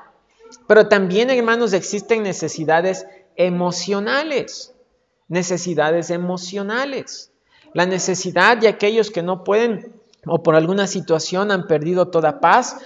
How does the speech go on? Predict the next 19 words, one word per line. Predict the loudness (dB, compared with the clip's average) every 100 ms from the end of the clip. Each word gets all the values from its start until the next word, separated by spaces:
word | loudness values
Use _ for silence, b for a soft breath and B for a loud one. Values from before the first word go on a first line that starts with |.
| B
han | -10 -4
perdido | -4 0 -2
toda | 0 -4 -4 2
calma, | 4 4 2 -4 -6 B B
han | -6 0
caído | 0 2 0
en | -2
tristezas. | -6 -12 -8 2 2 2 -2 -4 -2
Hermanos, | -2 -2 -2 0
el | -2 0
cristiano | -6 -2 -2 -2 -4
se | -4 -4
entristece. | -4 -4 -2 -4 -2
¿Alguna | -4 -4 -4 -2
vez | -2
usted | -2 -4 -4
ha | -4
sentido | -8 -10 -4 -4
tristeza? | -4 -10 -8 -8 -8 -12